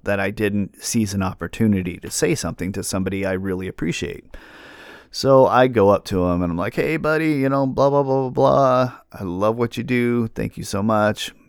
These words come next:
He shook my hand and we kinda talked, talked a little bit about his, um, his, uh, solo project and,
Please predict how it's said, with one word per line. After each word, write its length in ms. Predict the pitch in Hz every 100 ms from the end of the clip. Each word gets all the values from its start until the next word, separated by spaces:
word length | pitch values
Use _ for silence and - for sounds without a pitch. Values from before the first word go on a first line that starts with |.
| _
He 100 | -
shook 260 | - - -
my 120 | -
hand 640 | 107 123 123 120 120 113 101
and 360 | 98 95 -
we 80 | -
kinda 260 | - 104 90
talked, 440 | - 95 95 -
talked 260 | - 95 -
a 60 |
little 220 | 92 98 90
bit 180 | 98
about 320 | 98 95 92 -
his, 340 | 92 90 85
um, 360 | 82 85 80 - - _ _ _ _ _ _ _ _ _ _ _ _
his, 520 | 107 104 95 98 -
uh, 280 | 80 71 -
solo 400 | - 113 98 92
project 720 | - 92 95 98 92 90 -
and, 260 | 85 90